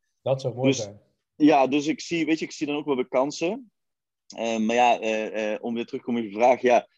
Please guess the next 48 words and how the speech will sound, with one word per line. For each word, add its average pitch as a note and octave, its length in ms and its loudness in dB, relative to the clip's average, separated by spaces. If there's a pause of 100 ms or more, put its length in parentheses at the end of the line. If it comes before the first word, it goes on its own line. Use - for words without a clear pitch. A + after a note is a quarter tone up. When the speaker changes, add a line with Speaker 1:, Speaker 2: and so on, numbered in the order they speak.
(120)
Speaker 2:
leren B2 380 4
of A2+ 160 0
vergeten. A#2 520 -2
Ik G#2+ 180 -4
denk A#2 240 -4
dat A2 200 -6
we A2 260 -2 (220)
nu, B2 500 0
eh, G#2+ 560 -6 (180)
ja, G2+ 240 0
ze G2+ 120 -2
noemen A#2+ 180 4
het G#2+ 100 2
een G#2 120 2
lockdown G#2+ 440 0
en G2 60 -4
dan G2 80 -4
zou G#2 140 -2
het G2+ 100 -4
volgens - 120 -20
mij G2+ 120 -2
lockdown G2 460 -2
vier A#2+ 400 -4
zijn. C#3 440 -6
Daar B2 100 -10
zitten C3 260 -10
we C3 60 -8
nu, C3+ 200 -2
gok - 240 -2
ik C3 120 -2
ergens. A#2+ 480 2
Golf D3+ 380 4
vier, D3+ 420 2
weet A#2+ 120 2
ik A#2+ 80 0
het, A#2+ 120 -8
ik - 60 -6
Speaker 1:
Ik C#3+ 60 -2
Speaker 2:
weet - 80 2
het - 100 4
ook - 0 -
Speaker 1:
geloof D#3+ 120 4
Speaker 2:
niet - 100 -2
Speaker 1:
je, D#3+ 100 0
Speaker 2:
meer. C#3 60 -10
Speaker 1:
ik C3+ 100 -6
geloof D3+ 260 -2
je. - 380 -12